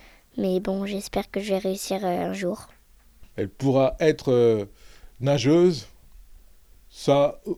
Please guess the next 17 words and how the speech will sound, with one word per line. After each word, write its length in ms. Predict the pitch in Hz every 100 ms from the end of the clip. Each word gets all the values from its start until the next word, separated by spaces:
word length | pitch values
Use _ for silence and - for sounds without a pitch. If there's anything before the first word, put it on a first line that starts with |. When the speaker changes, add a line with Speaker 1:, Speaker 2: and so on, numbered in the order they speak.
| - - -
Speaker 2:
personne 480 | 143 131 - 147 139
ici 340 | 151 151 - 139
dans 140 | 123
cette, 340 | - 127 -
euh, 220 | 117 110 95 - -
rédaction 680 | 113 139 139 - - 147 151
ne 100 | 127
doute, 400 | 104 127 127 -
euh, 300 | 113 110 98 - -
d'Anna. 600 | 120 131 135 135 147 165 - - - - _
On 340 | 107 113 113 113
t'accompagne 680 | - 143 147 139 - 151
par 200 | 139 147
la 140 | 139 135
pensée, 500 | 147 139 - 143 151
on 160 | 135
t'envoie 580 | 123 - 127 113 113 147